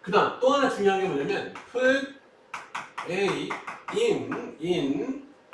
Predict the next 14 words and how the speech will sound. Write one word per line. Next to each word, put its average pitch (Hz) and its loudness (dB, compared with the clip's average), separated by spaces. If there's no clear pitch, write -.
people's 151 -4
shoes. - -4
신발이 269 6
아니라 131 -2
이게 175 -4
다른 190 0
사람의 185 2
입장이라는 151 -2
뜻이에요. - -18
그래서 - 0
A를 - 4
다른 165 2
사람의 180 0
입장에 202 2